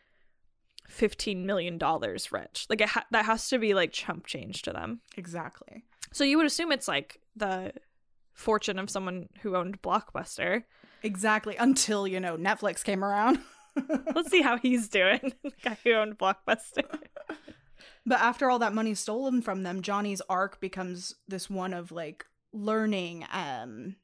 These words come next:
Speaker 2: humility and, like, having to get your hands dirty in order to rebuild yourself. Then comes Moira. Um, Moira's character grew up in a small town a lot like Schitt's Creek.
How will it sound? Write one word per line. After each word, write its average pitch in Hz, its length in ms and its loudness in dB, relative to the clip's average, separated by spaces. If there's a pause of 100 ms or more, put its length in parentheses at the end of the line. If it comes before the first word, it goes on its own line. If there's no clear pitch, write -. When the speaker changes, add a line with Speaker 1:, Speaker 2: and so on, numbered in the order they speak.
(140)
Speaker 2:
humility 202 840 0 (400)
and, 196 160 -2
like, 185 140 -4
having 208 340 2
to 233 80 0
get 196 180 2
your 190 140 -2
hands 190 580 -4
dirty 185 720 -2 (320)
in 185 140 -2
order 175 240 -2
to 185 120 -6
rebuild 175 480 -8
yourself. - 600 -10 (220)
Then 240 320 4
comes 254 280 6
Moira. 202 800 4
Um, 190 420 2 (480)
Moira's 330 540 4
character 190 560 -2
grew 202 380 0
up 190 360 -2
in 196 140 -4
a 180 60 -4
small 180 280 -2
town 185 300 -2
a 175 120 -2
lot 180 300 0
like 180 300 -2
Schitt's - 380 -4
Creek. - 440 -12